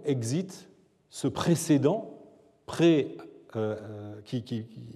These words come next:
qui daterait d'avant Abdelmalik et, euh, et qui nous amenait à suspecter le texte d'Al-Baladouri. En conséquence,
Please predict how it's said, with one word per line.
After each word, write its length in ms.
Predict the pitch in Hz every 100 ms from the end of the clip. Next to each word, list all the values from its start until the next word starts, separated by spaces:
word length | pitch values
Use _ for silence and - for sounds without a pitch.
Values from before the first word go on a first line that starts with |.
| - - _ - - - -
qui 120 | 123
daterait 340 | 139 143 143
d'avant 260 | 113 113 131
Abdelmalik 720 | 104 110 104 98 131 - - - - _ _ -
et, 300 | 113 117 113
euh, 520 | 110 104 101 101 - 110 - - -
et 120 | 110
qui 380 | - 139 123 98 123
nous 240 | 120 113
amenait 200 | 113 139
à 60 | 151
suspecter 720 | - 135 - 131 - 156 180 - - - -
le 160 | 110 123
texte 420 | 143 143 - -
d'Al-Baladouri. 680 | 117 110 110 104 98 - - - _ _ _ _ _ _ _ - - - - _ -
En 100 | 147
conséquence, 760 | 151 190 202 196 277 269 -